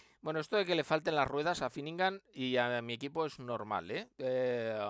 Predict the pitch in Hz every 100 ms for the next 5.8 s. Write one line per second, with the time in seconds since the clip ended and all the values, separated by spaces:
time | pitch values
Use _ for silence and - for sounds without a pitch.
0 | 101 98 101 123 127 135 123 117 131 120
1 | 117 110 110 _ _ _ _ - 117 110
2 | 110 107 110 127 123 120 117 - 113 -
3 | 113 107 107 104 104 98 98 95 90 87
4 | 85 - _ _ _ _ _ _ _ _
5 | _ _ _ _ _ - 107 110